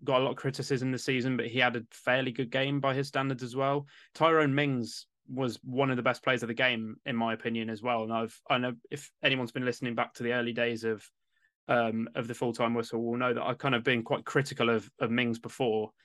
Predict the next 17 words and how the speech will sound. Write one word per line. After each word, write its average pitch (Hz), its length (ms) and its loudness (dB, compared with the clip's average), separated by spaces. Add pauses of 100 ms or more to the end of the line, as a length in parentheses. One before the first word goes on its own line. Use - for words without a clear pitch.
(640)
but 127 240 4 (400)
he, 139 400 4
he 151 340 4
is, 131 220 2 (300)
on 165 120 6
his 170 160 2
day 156 300 2
when 120 140 -2
he 127 120 -4
performs 120 480 0
well, 110 380 0 (320)
he 131 240 2
is 117 160 2
an 139 320 -2
incredibly 123 540 2
solid, 113 500 0 (580)
uh, 117 240 0